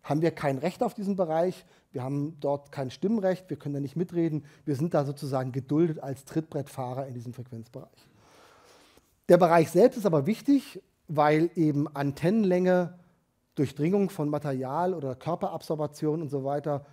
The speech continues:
in dem Frequenzbereich so günstig ist, dass man mit kleinen Batterien und kleinen Antennen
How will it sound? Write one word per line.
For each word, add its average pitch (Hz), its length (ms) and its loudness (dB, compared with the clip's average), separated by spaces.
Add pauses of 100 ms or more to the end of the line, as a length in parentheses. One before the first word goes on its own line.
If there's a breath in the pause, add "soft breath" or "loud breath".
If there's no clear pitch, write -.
(280 soft breath)
in 143 120 -4
dem 160 160 2
Frequenzbereich 156 640 -2
so 143 160 2
günstig 226 440 0
ist, 127 120 -4
dass 139 140 -6
man 147 140 -2
mit 139 180 -4
kleinen 185 320 0
Batterien 180 600 0 (260 loud breath)
und 135 180 -4
kleinen 170 380 2
Antennen 165 580 0